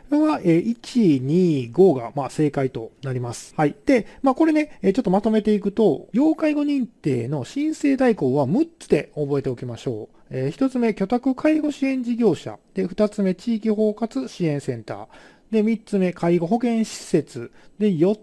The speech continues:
つ目、え、地域密着型介護老人福祉施設。で、五つ目、社会保険労務士。で、六つ目、民生委員ですね。この介護保健施設っていうのは、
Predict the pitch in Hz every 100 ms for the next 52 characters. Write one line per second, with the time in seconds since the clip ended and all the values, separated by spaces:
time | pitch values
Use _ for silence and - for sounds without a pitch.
0 | _ - 202 185 180 - 147 - 226 185
1 | 143 185 - 202 185 175 170 165 - 139
2 | 135 151 160 156 165 135 120 127 175 170
3 | 143 - 113 - 151 - - 180 165 202
4 | 202 196 175 165 - - 165 190 202 220
5 | - 175 180 180 208 - 143 143 139 139
6 | - - - 226 233 165 185 - 180 156
7 | 151 165 196 190 - 175 165 160 110 101
8 | 110 180 185 - - 247 - 247 269 285
9 | 339 381 370 359 302 196 131 135 117 113
10 | 147 113